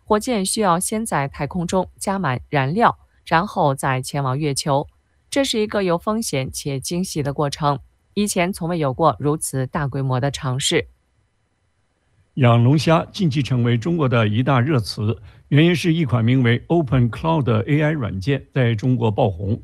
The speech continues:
Speaker 2: 它的标志是一只龙虾。中国网友将安装和使用过程称为“养龙虾”。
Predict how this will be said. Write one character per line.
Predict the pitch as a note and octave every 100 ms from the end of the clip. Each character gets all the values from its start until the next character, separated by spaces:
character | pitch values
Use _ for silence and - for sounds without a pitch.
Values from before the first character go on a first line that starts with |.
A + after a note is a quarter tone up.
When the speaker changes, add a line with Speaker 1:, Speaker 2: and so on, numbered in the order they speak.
| - - _
Speaker 2:
它 | - C3+
的 | C3
标 | G2+ C#3+
志 | D3+ C#3+
是 | A#2+ A#2+
一 | E3
只 | A2+ B2+
龙 | A2 G2 G2
虾。 | G2 C3 A#2+ - _ _ _
中 | F#3 G3
国 | F3
网 | C#3+ D3+
友 | C#3+ A#2
将 | B2+ B2+
安 | D#3 D#3+
装 | D3+ D3
和 | - D3
使 | - G#2+
用 | G2+
过 | G#2+ D#3+
程 | B2 A2+ A#2
称 | - C3+ B2+
为 | A2 A2
“养 | G#2 F2
龙 | F2+ F#2+
虾”。 | F#2+ A#2